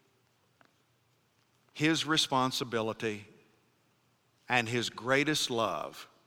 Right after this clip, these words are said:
forever and ever. He's not an unknown God, though much of the world doesn't know him.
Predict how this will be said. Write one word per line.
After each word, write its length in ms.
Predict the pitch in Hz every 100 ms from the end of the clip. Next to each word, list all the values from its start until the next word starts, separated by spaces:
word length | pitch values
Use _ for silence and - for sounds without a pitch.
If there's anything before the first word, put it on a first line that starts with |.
| _ _ _ _ _ _ _ _ _ _
forever 880 | - - 113 104 120 123 113 117 110 - - _ _ _ _ _ _
and 200 | 117 113
ever. 420 | 101 92 85 80 - _ _ _ _ _ _
He's 240 | 131 123
not 260 | 135 170 226
an 120 | 226
unknown 460 | 240 220 127 110 98
God, 420 | 101 82 - - - _ _ _ _ _ _ _ _ _ _ _ _ _ _ _ _ _ _ _ _ _ _
though 200 | 113 135
much 400 | 127 135 147 175
of 100 | 185
the 80 | 160
world 340 | 156 165 160 143
doesn't 340 | 147 143 131
know 240 | 131 110
him. 120 | 90